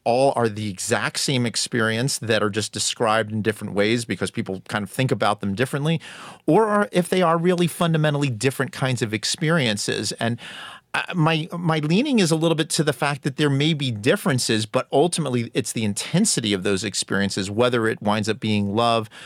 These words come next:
whether it winds up being a sense of awe, a sense of fear sometimes, uh, is part of that, a sense of connectedness, but it's the intensity of those experiences. So,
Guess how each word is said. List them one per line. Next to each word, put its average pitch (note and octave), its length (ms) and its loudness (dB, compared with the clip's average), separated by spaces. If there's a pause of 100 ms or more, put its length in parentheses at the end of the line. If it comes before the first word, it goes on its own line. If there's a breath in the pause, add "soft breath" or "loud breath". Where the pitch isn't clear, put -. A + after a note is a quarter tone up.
(140 loud breath)
whether A2 320 2
it A2 100 0
winds G#2 340 0
up F#2+ 120 0
being G#2 400 0 (200 loud breath)
a G#2 80 -8
sense G2+ 320 -2
of F#2+ 140 -8 (100)
awe, A#2 560 2
a G2+ 40 -8
sense F#2 300 -6
of - 60 -4
fear C3 440 2
sometimes, C#3+ 720 0 (380 loud breath)
uh, A#2 160 2
is B2+ 160 0
part C3+ 320 0
of B2+ 100 -4
that, C3 300 0
a G#2 100 -4
sense G2+ 280 -2
of - 100 -12
connectedness, A#2+ 580 -2
but A2+ 160 0
it's A2+ 160 -2
the A2 140 -2
intensity C3+ 580 0
of G2+ 80 0
those G2+ 220 0
experiences. G2+ 920 -2
So, A2+ 220 2